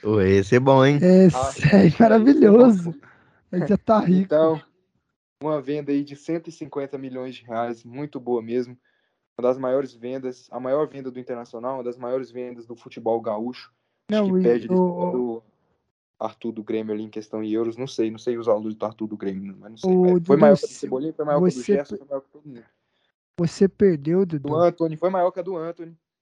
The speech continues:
Speaker 2: Você perdeu, Dudu, o Carlos elogiando a diretoria do Inter. Ele recebeu o Pix da diretoria pra elogiar.
Speaker 1: Caiu o Pix?
Speaker 2: Caiu,
Speaker 3: Pô.
Speaker 2: ele, ele tá elogiando a diretoria do Inter?
Speaker 1: Caiu
Speaker 3: Tem que
Speaker 1: o Pix.
Speaker 3: elogiar, pô.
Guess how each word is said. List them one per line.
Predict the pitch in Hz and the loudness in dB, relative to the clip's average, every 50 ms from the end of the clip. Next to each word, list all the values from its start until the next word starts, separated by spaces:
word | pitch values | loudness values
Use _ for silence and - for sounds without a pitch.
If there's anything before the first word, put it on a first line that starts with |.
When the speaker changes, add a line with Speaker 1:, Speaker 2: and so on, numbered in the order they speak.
| _ - | _ -4
Speaker 2:
Você | 160 160 160 - - 190 180 | 0 0 0 2 2 0 0
perdeu, | - - 190 165 151 147 160 170 175 | 2 2 0 0 2 0 0 0 0
Dudu, | 160 160 143 139 139 147 156 | 0 -2 -4 -2 0 0 0
o | 156 - _ | -2 -4 _
Carlos | - - 160 165 180 190 190 180 175 | -6 -4 -2 0 2 2 4 4 4
elogiando | 180 170 165 175 190 190 165 165 175 175 190 | 4 4 6 4 4 4 4 4 4 4 4
a | 196 | 4
diretoria | 175 180 175 185 175 - 180 175 190 190 | 2 2 2 2 2 2 4 4 4 4
do | 185 175 | 4 2
Inter. | 170 185 175 - 151 143 139 147 151 - _ _ _ | 2 2 0 -2 -4 -4 -4 -6 -10 -14 _ _ _
Ele | 160 156 160 | 0 4 6
recebeu | 160 185 190 - - 180 156 175 196 | 8 6 6 6 4 2 4 4 4
o | 208 | 4
Pix | - - 196 202 190 - | 4 0 0 -2 0 0
da | - 202 | 0 2
diretoria | 185 190 208 208 196 - 202 175 180 175 | 4 4 4 4 4 2 2 0 0 0
pra | - 190 | -2 -4
elogiar. | 185 190 190 185 190 196 185 180 180 151 147 151 | -2 -2 -2 0 2 2 2 4 2 2 0 -2
Speaker 1:
Caiu | 123 120 120 127 156 196 | -6 -6 -6 -6 -6 -6
o | 185 | -8
Pix? | - 220 254 254 _ - - _ _ _ _ _ _ _ - 190 - 104 - | -8 -12 -12 -12 _ -20 -20 _ _ _ _ _ _ _ -20 -20 -20 -12 -4
Speaker 2:
Caiu, | - 185 233 269 247 233 208 | -2 2 4 6 4 4 4
Speaker 3:
Pô. | - - 202 | 2 0 0
Speaker 2:
ele, | 190 190 196 180 - _ _ - | 2 2 2 0 -4 _ _ 0
ele | 196 202 247 277 277 269 | 2 2 2 4 0 -2
tá | - _ 220 220 | -4 _ -4 -4
elogiando | 226 214 214 220 208 190 226 202 214 | -2 0 2 2 4 4 6 4 6
a | |
diretoria | 185 196 190 208 196 - 180 190 202 | 6 6 4 4 4 4 4 4 6
do | 185 170 | 4 4
Inter? | 185 226 262 - 226 175 170 156 - _ _ _ _ _ _ _ _ _ _ _ _ _ _ _ _ | 2 2 2 0 0 0 0 -2 -6 _ _ _ _ _ _ _ _ _ _ _ _ _ _ _ _
Speaker 1:
Caiu | _ - 151 156 156 | _ -14 -12 -12 -12
Speaker 3:
Tem | |
que | - 262 | -10 -8
Speaker 1:
o | |
Pix. | 240 | -4
Speaker 3:
elogiar, | 226 220 226 220 226 214 202 196 202 | -4 -4 -4 -2 -4 -2 -2 -2 -2
pô. | - _ 156 131 113 | -4 _ -12 -12 -12